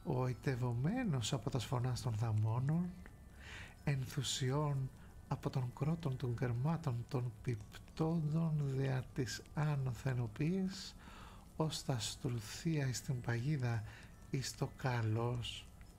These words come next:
κλειδωμένον σιρτάρι του. <laughs> Κι άλλη φοβερή περιγραφή. Αυτός ήταν χαλαρός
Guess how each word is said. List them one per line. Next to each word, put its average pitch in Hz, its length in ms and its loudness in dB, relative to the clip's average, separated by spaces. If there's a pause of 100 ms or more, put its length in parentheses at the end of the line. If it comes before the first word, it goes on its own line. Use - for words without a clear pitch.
(140)
κλειδωμένον 113 1120 2 (520)
σιρτάρι 110 800 0 (120)
του. - 80 -14 (1200)
<laughs> - 320 -10 (1000)
Κι - 120 -2
άλλη 135 180 2
φοβερή 113 400 2
περιγραφή. 110 560 2
Αυτός 110 240 0
ήταν 170 140 0
χαλαρός 135 1120 0